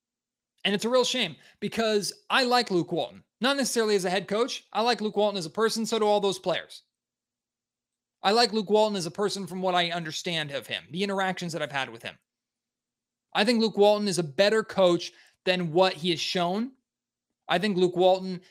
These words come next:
is a better coach than people give him credit for. He's a better leader than what people give him credit for. But even that may not be near good enough at the N B A level.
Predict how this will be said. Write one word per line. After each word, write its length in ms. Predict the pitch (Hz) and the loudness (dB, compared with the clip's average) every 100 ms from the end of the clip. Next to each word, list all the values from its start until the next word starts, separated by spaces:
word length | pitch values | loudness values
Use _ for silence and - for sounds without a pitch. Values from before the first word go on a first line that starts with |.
| - | -10
is 120 | 165 | -4
a 40 | |
better 220 | 170 196 185 | 0 0 0
coach 260 | 190 185 | -2 -2
than 120 | 175 | -6
people 240 | 170 180 170 | -6 -6 -2
give 180 | 165 160 | -2 -4
him 120 | 160 | -6
credit 340 | - 165 135 | -2 0 -2
for. 360 | - 170 226 254 | -2 2 2 2
He's 160 | 180 | -4
a 40 | 160 | 0
better 340 | 170 156 139 _ - | 2 2 -2 _ -12
leader 440 | 156 180 208 240 | -4 0 4 4
than 160 | 226 208 | 4 0
what 160 | 208 196 | -2 -4
people 240 | 208 202 | 0 2
give 140 | 190 | 2
him 140 | 202 190 | 0 0
credit 300 | 208 202 - | 2 2 2
for. 380 | 208 226 262 - _ _ _ _ _ _ _ _ _ _ _ _ _ _ - | 2 4 2 -6 _ _ _ _ _ _ _ _ _ _ _ _ _ _ -2
But 120 | 196 | 2
even 240 | 220 196 | 4 4
that 260 | 190 190 202 - _ - | 4 2 -2 -8 _ -6
may 260 | 185 202 | 0 2
not 260 | 190 185 185 | 4 2 2
be 160 | 190 180 | 0 0
near 340 | 175 190 190 | 2 4 4
good 240 | 151 180 175 | 4 2 2
enough 260 | 156 147 | 0 -4
at 80 | 135 | -6
the 120 | 151 | -6
N 120 | 151 | -4
B 140 | 147 147 | -2 -2
A 60 | |
level. 360 | 156 156 - | 2 0 -2